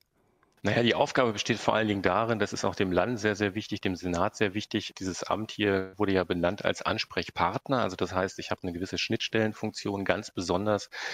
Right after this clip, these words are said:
in Richtung der jüdischen Community Berlins, aber auch der zahlreichen Akteure und Akteurinnen, die in Berlin im Bereich der Antisemitismusprävention arbeiten. Das ist ja tatsächlich auch im bundesweiten Vergleich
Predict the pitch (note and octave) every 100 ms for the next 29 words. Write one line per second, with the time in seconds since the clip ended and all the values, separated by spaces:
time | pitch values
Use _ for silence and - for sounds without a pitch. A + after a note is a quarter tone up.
0 | - - F#2+ G2 - G2+ F#2 F2 A#2+ C#3
1 | C3 - A2 A2+ A#2 G#2 - A2+ G#2+ -
2 | G#2 G2+ A#2 A#2 - - F#2 F2 G2 G2+
3 | - F2+ F2+ - - F2+ A#2 G#2+ G2+ F#2+
4 | F#2+ F2+ F#2 - - G2+ B2 A#2+ G2+ F2+
5 | - - - A2+ A#2 G#2 G2+ G2 F2+ G#2+
6 | G#2 F2+ F2 F#2+ - F#2+ F#2 F#2+ F#2 -
7 | - G2 - G2+ F#2 F2+ - E2+ F2 -
8 | F#2+ B2 - F#2+ - - G2 F2 - F#2
9 | F#2 - - F2+ G2 G2+ F2+ E2 - -
10 | F2 - F2